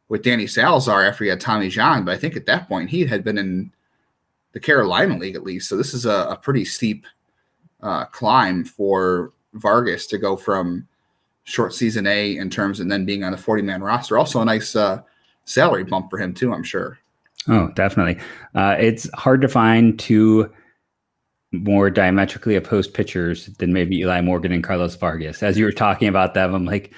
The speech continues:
Speaker 2: Morgan, the epitome of maybe safe. I mean, I, I'm a Morgan guy. I've been very honest in that. I think there's gotta be a role for him somewhere in relief, maybe not as a starter. I know they still believe in him as a starter, and they've always stuck to that with everyone I've ever talked to in the organization.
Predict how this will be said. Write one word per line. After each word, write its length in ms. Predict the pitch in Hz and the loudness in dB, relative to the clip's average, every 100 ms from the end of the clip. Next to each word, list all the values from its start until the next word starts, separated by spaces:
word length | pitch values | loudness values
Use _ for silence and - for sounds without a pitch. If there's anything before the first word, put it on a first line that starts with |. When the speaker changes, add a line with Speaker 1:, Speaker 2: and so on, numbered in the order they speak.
| - - _ _ | -20 -20 _ _
Speaker 2:
Morgan, 640 | 107 120 117 117 117 117 110 | 4 6 6 4 2 0 0
the 120 | 98 | -4
epitome 380 | 95 113 107 107 | -4 -4 0 0
of 100 | 98 | 0
maybe 220 | 98 87 | -4 -4
safe. 440 | - 101 98 101 | -4 0 0 -2
I 100 | - | -6
mean, 100 | 101 | 0
I, 220 | 110 120 - _ _ _ _ _ | 2 0 -4 _ _ _ _ _
I'm 180 | 110 120 | 4 4
a 60 | |
Morgan 360 | 110 110 101 104 | 6 2 2 0
guy. 380 | 98 98 101 95 | 0 0 -2 -8
I've 80 | |
been 140 | 92 92 | -8 -4
very 220 | 98 87 | -2 -2
honest 320 | 82 90 - | -4 -8 -8
in 80 | 95 | -6
that. 360 | 87 87 87 - | -4 -4 -6 -6
I 160 | 87 | -6
think 440 | 85 92 87 85 - - _ _ _ _ _ - | -6 -6 -6 -8 -14 -20 _ _ _ _ _ -4
there's 160 | 107 98 | -2 2
gotta 200 | 92 85 | 0 2
be 80 | |
a 60 | 87 | -2
role 220 | 87 82 | -2 -6
for 140 | - 87 | -10 -8
him 160 | 90 | -8
somewhere 380 | 82 87 85 85 | -4 -4 -2 -2
in 100 | 85 | -2
relief, 580 | 82 82 85 85 - - | -4 -4 -4 -6 -10 -12
maybe 220 | 101 101 110 | -4 -2 2
not 180 | 107 | 2
as 100 | 107 | 0
a 60 | 110 | -4
starter. 340 | - 87 90 | -2 0 2
I 60 | 92 | 2
know 160 | 104 143 | 4 4
they 100 | 143 | 4
still 200 | 143 120 | 4 4
believe 260 | 120 117 | 6 4
in 80 | 92 | 2
him 160 | 90 87 | -2 -4
as 80 | |
a 80 | 85 | -6
starter, 320 | - 85 85 | -6 -4 -2
and 100 | 87 | -4
they've 180 | 87 82 | -4 -6
always 380 | 101 110 107 98 | -4 -2 -2 -4
stuck 380 | - - 98 - | -12 -4 -4 -2
to 80 | 85 | -4
that 180 | 82 | -4
with 140 | 78 95 | -4 -4
everyone 400 | 98 104 101 101 | -2 2 2 2
I've 140 | 95 | 0
ever 160 | 98 90 | -2 -4
talked 280 | - 82 - | -4 -6 -4
to 60 | |
in 60 | 90 | -6
the 80 | 90 | -6
organization. 640 | 87 85 85 87 - 87 | -8 -12 -10 -10 -10 -16